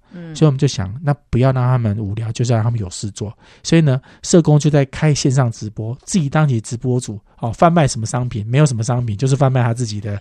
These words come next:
Speaker 2: 生活上的，的一些有趣的事情，或者是疫情的时候我在做什么，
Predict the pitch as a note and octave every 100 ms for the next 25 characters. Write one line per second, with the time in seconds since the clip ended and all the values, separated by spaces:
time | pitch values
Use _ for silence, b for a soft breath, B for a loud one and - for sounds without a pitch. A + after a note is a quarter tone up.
0 | - D3 C3+ A2+ C3+ A2+ - A#2 A#2 C3
1 | A2 F#2+ C3 A2+ - A2+ - G2 C3+ A#2
2 | B2 B2 B B B D#3 B2+ A#2 C3+ A#2
3 | A#2+ B2+ A2+ G2+ F#2+